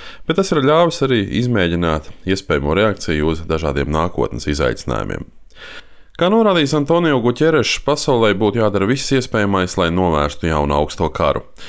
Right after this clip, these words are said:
Lai arī ano ģenerālsekretārs nenosauca nevienu valsti vārdā, runājot par divām pasaulē lielākajām ekonomikām,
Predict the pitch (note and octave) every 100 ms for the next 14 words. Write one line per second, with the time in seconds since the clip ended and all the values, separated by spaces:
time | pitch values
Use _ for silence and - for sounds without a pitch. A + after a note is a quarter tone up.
0 | - - - D#2+ D#2 D#2+ E2 F#2 F#2 G#2
1 | G#2 F2 - - G2 F2+ - A#2 G2+ E2
2 | - D#2 F2+ F2+ F#2 F2 F#2 F#2 A#2+ C#3+
3 | C#3 A2+ E2+ - F2+ E2+ D2+ D2+ - E2
4 | D#2 F#2+ G2 E2 F#2+ G2 G2+ F2 F2 G#2+
5 | G#2+ F#2+ G#2 G2+ C3 C#3 A#2 G#2 G#2 G2+